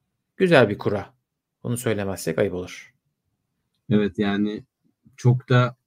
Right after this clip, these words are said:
Speaker 2: Coco'yu öveceğiz derken gerçeklerden de ayrılmamak lazım. Çünkü hakikaten hani diğer isimlere göre çok rahat ilerledi ve sadece hani seviye olarak değil,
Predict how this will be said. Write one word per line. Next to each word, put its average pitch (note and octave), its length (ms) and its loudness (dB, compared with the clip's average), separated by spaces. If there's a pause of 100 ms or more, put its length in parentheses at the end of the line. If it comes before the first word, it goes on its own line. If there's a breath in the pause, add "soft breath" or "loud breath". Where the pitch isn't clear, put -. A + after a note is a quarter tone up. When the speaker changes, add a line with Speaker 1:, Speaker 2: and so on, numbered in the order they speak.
(640)
Speaker 2:
Coco'yu B2 500 2
öveceğiz A#2 460 -4
derken C3 480 -6
gerçeklerden A#2 880 -4
de A#2+ 220 -12 (600)
ayrılmamak B2+ 720 4
lazım. A2+ 420 -4
Çünkü C3 580 -6 (400)
hakikaten A#2+ 640 -4 (320)
hani G#2 300 -6
diğer A#2 260 0
isimlere A#2 500 -4
göre A#2 440 -4 (440)
çok - 460 -4 (760)
rahat B2 380 -2
ilerledi G#2 800 -2 (560)
ve C#3 400 -4
sadece C#3 540 -6
hani D3 180 -8
seviye C3 380 -4
olarak D3 480 -8
değil, G3 280 0